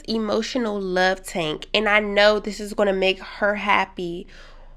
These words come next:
or I know this is gonna make him happy. Everything you should do with, should be with intent. It shouldn't be just because, "Oh, let me do this, because if I do this,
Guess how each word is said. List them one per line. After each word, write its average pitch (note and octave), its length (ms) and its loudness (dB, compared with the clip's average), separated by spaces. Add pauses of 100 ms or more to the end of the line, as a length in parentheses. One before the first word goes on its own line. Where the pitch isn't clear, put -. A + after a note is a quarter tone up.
(180)
or A3 200 8
I G#3+ 120 6
know A3+ 200 2
this B3 200 -2
is A#3 120 -2
gonna G#3+ 200 2
make G#3 240 -2
him G#3 280 0
happy. G3+ 680 0 (800)
Everything D#4+ 420 6
you D4+ 60 0
should A#3+ 260 -4
do C4 160 0
with, G#3 260 0 (180)
should A3+ 300 2
be A3+ 240 0
with G3+ 280 0 (340)
intent. G3+ 840 2
It B3 140 2
shouldn't C4 500 2
be A3+ 260 -4
just G#3 340 -6
because, G3+ 440 -4
"Oh, F#3 80 4
let G3+ 180 2
me F4 100 4
do G#3+ 140 0
this, F3+ 260 -2
because F3 420 -4
if F3+ 120 -4
I A3 140 8
do A3+ 180 0
this, F#3 280 2